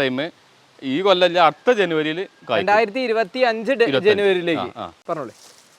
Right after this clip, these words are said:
Speaker 1: ഇതാണ് തായ് ജംബോ. കവർ നോക്കണ്ട, കവർ നമ്മളൊക്കെ ഒരു സ്റ്റോക്ക്, ഒരു സ്ഥലത്ത് സ്റ്റോക്ക് ഒന്നായിട്ട് കൺ-, ഉണ്ടായിട്ടേ അവിടെ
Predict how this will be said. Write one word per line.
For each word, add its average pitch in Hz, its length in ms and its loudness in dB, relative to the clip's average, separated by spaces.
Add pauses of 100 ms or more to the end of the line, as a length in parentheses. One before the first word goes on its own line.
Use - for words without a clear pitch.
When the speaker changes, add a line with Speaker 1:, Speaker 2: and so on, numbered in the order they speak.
(680)
Speaker 1:
ഇതാണ് 156 200 -2 (100)
തായ് 139 240 4
ജംബോ. 113 280 0 (200)
കവർ 139 320 4
നോക്കണ്ട, 151 260 2 (100)
കവർ 131 220 4
നമ്മളൊക്കെ 151 300 0
ഒരു 139 80 -12
സ്റ്റോക്ക്, 143 400 -2
ഒരു 151 100 -2 (100)
സ്ഥലത്ത് 139 300 -6
സ്റ്റോക്ക് 143 320 -2
ഒന്നായിട്ട് 143 260 0
കൺ-, 139 240 -2
ഉണ്ടായിട്ടേ 127 480 -2 (460)
അവിടെ 123 160 2